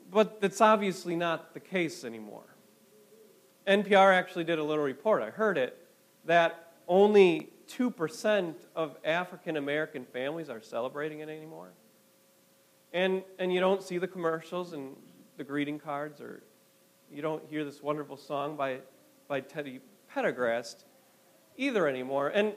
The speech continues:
and there's lots of speculation. Well, what happened to Kwanzaa? And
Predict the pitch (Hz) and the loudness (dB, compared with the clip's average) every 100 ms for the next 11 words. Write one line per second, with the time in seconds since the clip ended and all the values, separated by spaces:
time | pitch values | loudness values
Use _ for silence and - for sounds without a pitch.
0 | - - _ 226 247 247 220 247 247 233 | -10 -20 _ 4 10 10 12 12 10 4
1 | 240 233 240 262 262 185 196 220 220 226 | 4 6 10 8 8 0 0 4 4 4
2 | 226 220 226 269 311 233 113 - - - | 0 -4 4 8 8 6 -2 -16 -20 -20
3 | _ _ _ _ _ _ _ _ 165 170 | _ _ _ _ _ _ _ _ 0 0